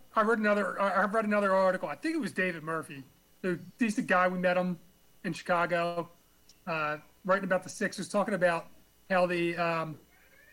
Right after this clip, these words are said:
how he thinks of the, um, how we think of the Sixers as being potentially like the Bulls in some way, in that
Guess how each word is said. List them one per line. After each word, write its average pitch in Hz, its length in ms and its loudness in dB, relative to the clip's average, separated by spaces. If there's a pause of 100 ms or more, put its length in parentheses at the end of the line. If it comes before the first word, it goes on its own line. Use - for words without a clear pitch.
(920)
how 190 140 6
he 180 80 4
thinks 214 340 -2
of 170 160 -6
the, 170 400 -6
um, 160 480 -6 (1500)
how 185 120 4
we 180 120 2
think 196 300 -2 (140)
of 160 360 -2
the 160 440 -8 (680)
Sixers 180 640 -2
as 165 220 0
being 165 440 0 (240)
potentially 202 540 0
like 175 300 4
the 165 60 -6
Bulls 165 500 2
in 151 180 -8
some 170 240 -2
way, 160 320 0
in 160 100 -6
that 151 220 -2